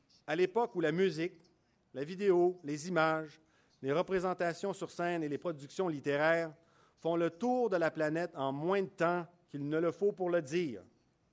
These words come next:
La seconde avenue, qui sera ouverte par notre modèle d'affaires, c'est la déclinaison et le rayonnement de ces contenus sur un nombre sans précédent de supports.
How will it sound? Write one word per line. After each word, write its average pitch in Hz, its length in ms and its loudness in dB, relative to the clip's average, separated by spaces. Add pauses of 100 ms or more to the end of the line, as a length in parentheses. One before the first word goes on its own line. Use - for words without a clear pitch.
(960)
La 117 100 -10
seconde 135 380 -4
avenue, 165 380 -2 (840)
qui - 80 -18
sera 170 320 2
ouverte 160 260 0
par 135 160 -6
notre 123 220 -8
modèle 127 340 -4
d'affaires, 165 480 -2 (640)
c'est 196 200 -4
la 202 280 0
déclinaison 196 840 0 (160)
et 135 100 -4
le 139 120 2
rayonnement 180 540 2
de 165 80 -2
ces 147 180 -6
contenus 147 500 -4 (380)
sur 165 260 -4
un 165 120 2
nombre 196 400 2
sans 220 300 0
précédent 180 560 0
de 170 100 -2
supports. 147 680 2